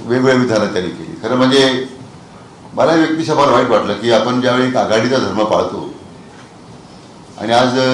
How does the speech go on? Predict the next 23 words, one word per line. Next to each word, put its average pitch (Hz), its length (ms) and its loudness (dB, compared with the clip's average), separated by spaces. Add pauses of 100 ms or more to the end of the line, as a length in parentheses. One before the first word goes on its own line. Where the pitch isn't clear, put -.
(120)
एक्क्याण्णवच्या 127 540 -2
घटनेनंतर 113 640 -4
आणि 113 160 2
आज 113 220 0
ते 117 60 -4
हयात 123 340 2
नाही 117 120 -2
आहे, - 240 -8 (1300)
अशा - 240 0
वेळी 151 160 6
त्यांच्याबद्दलची 147 840 0
टिप्पणी 131 460 -2
करणं 110 340 -2 (920)
अशा - 180 -8
ज्येष्ठ 123 320 -4
नेत्याला 127 320 -2
किती 120 300 -6
योग्यतेचं 113 500 0
होतं 98 400 -4 (680)
हा 107 120 -10
खरा 113 100 0
प्रश्न 101 300 -8
आहे. 92 100 -12